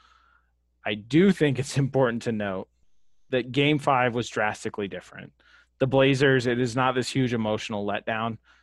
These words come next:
Granted, the Blazers got their ass kicked in game five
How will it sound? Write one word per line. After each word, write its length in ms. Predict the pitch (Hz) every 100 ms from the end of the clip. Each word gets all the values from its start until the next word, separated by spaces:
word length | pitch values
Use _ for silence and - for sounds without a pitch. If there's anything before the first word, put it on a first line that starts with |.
| _ _
Granted, 260 | - 143 131
the 60 | 123
Blazers 360 | 131 120 98
got 200 | 104 101
their 200 | 101 95 -
ass 320 | 110 117 117
kicked 440 | - 104 101 - 135
in 160 | 120
game 240 | 107 104 101
five 540 | 107 98 98 98